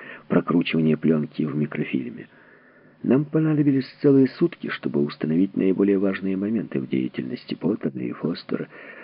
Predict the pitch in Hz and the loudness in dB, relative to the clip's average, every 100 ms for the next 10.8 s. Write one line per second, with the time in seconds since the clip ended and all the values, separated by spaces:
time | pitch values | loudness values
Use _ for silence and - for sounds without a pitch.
0 | - 69 143 - - 78 147 73 - 65 | -12 -6 -2 -2 0 -2 0 -4 -4 -6
1 | - 64 - - - - - - _ _ | -8 -8 -8 -12 -20 -20 -20 -20 _ _
2 | _ _ _ _ _ - - 107 117 - | _ _ _ _ _ -6 4 6 6 4
3 | 165 151 147 151 135 127 120 110 110 110 | 4 4 6 4 6 2 0 -4 -2 -2
4 | 156 143 120 113 113 - - _ _ _ | -2 -4 -6 -8 -12 -14 -20 _ _ _
5 | _ _ - - 208 175 101 92 85 80 | _ _ -16 -2 2 4 4 4 2 4
6 | 73 65 - - - - - - - _ | 2 0 -4 -8 -10 -10 -14 -14 -16 _
7 | _ _ _ _ _ _ _ _ - 254 | _ _ _ _ _ _ _ _ -20 -18
8 | - - - - - - - - - - | -16 -10 -10 -8 -12 -14 -18 -14 -14 -16
9 | _ _ _ _ _ _ _ _ _ _ | _ _ _ _ _ _ _ _ _ _
10 | - - 78 73 71 67 65 62 | -8 0 2 2 -2 -2 -6 -8